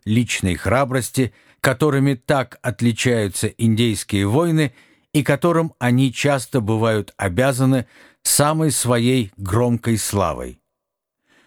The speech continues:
Выбранное им место благоприятствовало его цели. Река, глубокая и быстрая в большей части своего течения, в этом месте достигала почти двойной ширины,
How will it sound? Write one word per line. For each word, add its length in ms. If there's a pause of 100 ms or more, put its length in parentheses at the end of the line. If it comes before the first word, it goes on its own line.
(140)
Выбранное 680
им 300
место 600 (220)
благоприятствовало 1300
его 360
цели. 500 (760)
Река, 600
глубокая 760
и 220
быстрая 640
в 100
большей 380
части 400
своего 400
течения, 680 (300)
в 160
этом 280
месте 400
достигала 680
почти 440
двойной 500
ширины, 640